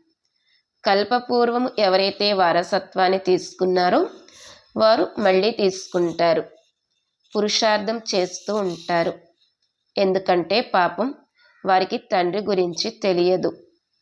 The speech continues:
తండ్రి పవిత్రముగా అవ్వండి అని అంటారు.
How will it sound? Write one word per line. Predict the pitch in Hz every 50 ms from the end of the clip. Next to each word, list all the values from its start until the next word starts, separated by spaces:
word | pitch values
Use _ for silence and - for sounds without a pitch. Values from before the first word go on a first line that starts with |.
| _ _ _ _ _ _ _ _ _ - -
తండ్రి | 196 185 180 180 190 185 190 208 190 -
పవిత్రముగా | 196 180 170 190 185 - 202 202 208 208 202 220 214 214 - -
అవ్వండి | 180 180 175 170 180 180 175 180 180 175 196 240 285 262 220 - _ _ _ _ _ _ _ _ - -
అని | 196 202 202
అంటారు. | 185 180 170 165 - 175 170 170 165